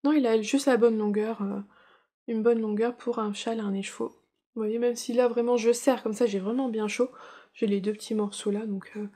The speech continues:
vraiment il est de bonne longueur. Il est pas trop petit, même si j'ai, voilà, quand même pas mal de reste de laine, je trouve qu'il est pas trop petit. Le fait qu'il y ait du point mousse,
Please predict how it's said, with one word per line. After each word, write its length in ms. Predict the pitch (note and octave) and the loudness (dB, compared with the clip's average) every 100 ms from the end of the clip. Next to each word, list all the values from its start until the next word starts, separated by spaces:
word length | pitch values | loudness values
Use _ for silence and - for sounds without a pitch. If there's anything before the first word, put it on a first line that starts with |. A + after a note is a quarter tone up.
| - - - | -20 -16 2
vraiment 260 | A#3+ B3 D4+ | 4 6 6
il 120 | B3+ | 4
est 80 | G#3+ | 4
de 120 | A3+ | 4
bonne 200 | A#3 B3 | 4 4
longueur. 280 | B3 G#3+ G3 | 2 0 0
Il 120 | G#3+ | 0
est 60 | A#3+ | 4
pas 180 | - - | 4 2
trop 240 | - B3+ | 2 4
petit, 360 | B3 A#3+ - G#3+ | 4 0 -2 0
même 160 | A3 | 0
si 320 | A3+ - A#3+ | -2 -6 -6
j'ai, 180 | A3 A3+ | 0 -2
voilà, 320 | G#3 A3+ G#3+ | 0 0 0
quand 160 | G3+ G#3 | -4 -4
même 180 | G3 G3 | -4 -4
pas 120 | A3+ | -4
mal 200 | A3 G#3+ | -2 -2
de 100 | G#3+ | -2
reste 260 | G#3+ G#3 G#3 | -2 -2 0
de 60 | |
laine, 220 | G#3 B3+ - - - - | 2 0 -2 -16 -20 -6
je 60 | |
trouve 140 | - B3 | -4 -4
qu'il 240 | - G#3 | -2 0
est 80 | G#3 | 2
pas 180 | A#3 A#3 | 0 -2
trop 260 | - B3 | 2 2
petit. 400 | A#3 A#3 - - _ _ _ - - - | 2 -2 -4 -16 _ _ _ -20 -12 0
Le 100 | A#3+ | 4
fait 120 | C#4+ | 6
qu'il 160 | C#4+ C#4+ | 6 6
y 40 | |
ait 40 | A3+ | 6
du 140 | B3 | 2
point 240 | A#3 C4+ | 4 4
mousse, 500 | C4+ C#4 C#4+ - - | 6 6 6 2 -4